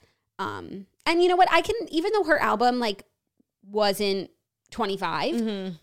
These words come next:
Speaker 1: um, her performance on
Speaker 2: Mm-hmm.
Speaker 1: Easy on Me is, is a wonderful pop solo performance.
Speaker 2: And you know what? When it came out, there was a seismic shift in the universe. Like, people were not okay.
Speaker 1: Yeah.
Speaker 2: The song is so gorgeous.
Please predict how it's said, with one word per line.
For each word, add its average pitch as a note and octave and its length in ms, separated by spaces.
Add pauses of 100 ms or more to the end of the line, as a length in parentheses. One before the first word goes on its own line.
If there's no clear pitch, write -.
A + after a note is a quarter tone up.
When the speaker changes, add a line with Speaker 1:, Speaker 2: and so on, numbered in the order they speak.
Speaker 1:
um, G#3 480 (340)
her E4 160
performance C4 840
on B3 140
Speaker 2:
Mm-hmm. A#3 160
Speaker 1:
Easy A#3 200
on B3+ 160
Me D4 220
is, - 140 (100)
is A3 160
a G3+ 80
wonderful A#3+ 600
pop F#3+ 300
solo D#3+ 340
performance. G2 600
Speaker 2:
And D4+ 320
you C4 120
know B3+ 100
what? A#3 180
When A3+ 140
it B3 120
came G#3+ 280
out, F#3 460
there B3 200
was G#3+ 560
a A#3+ 60
seismic G#3 480
shift G3 320
in G3 80
the F3+ 80
universe. E3 420
Like, G#3 100
people A#3 200
were A3+ 140
not G3 300
okay. F#3+ 440
Speaker 1:
Yeah. - 320
Speaker 2:
The B3+ 80
song B3+ 260
is B3 100
so A#3 420 (200)
gorgeous. F#3 640